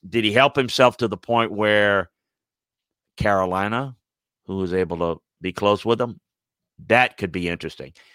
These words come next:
That could absolutely, I could not, it would not shock me if that happened. So he absolutely helped himself. He is a, I, I kinda knew the kid through Nick and them, but I gotta tell you, you talk about a super mature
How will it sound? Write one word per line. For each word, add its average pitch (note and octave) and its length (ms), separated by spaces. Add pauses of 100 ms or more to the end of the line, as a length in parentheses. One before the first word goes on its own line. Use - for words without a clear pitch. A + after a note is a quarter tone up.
(340)
That A2 360
could G#2 140
absolutely, F#2 960
I G2+ 120
could B2+ 260
not, C3 120
it C3 120
would D3 140
not C3 200
shock A2 320
me G#2+ 120
if F2+ 100
that F2+ 140
happened. E2+ 380
So G#2 300 (140)
he A#2+ 200
absolutely C#3+ 480
helped B2+ 220
himself. A2+ 400 (320)
He F3 340
is C3+ 220
a, B2 240
I, F3 180
I D3+ 60
kinda F3+ 300
knew A2 260
the C#3+ 120
kid D3 460
through A#2 140
Nick B2 300
and B2+ 100
them, B2+ 220
but G#2 220 (1200)
I A#2+ 60
gotta B2+ 260
tell G#2+ 220
you, D#2+ 140 (480)
you C#3 160
talk B2 280
about E2 220
a - 120
super B2 520
mature G2 540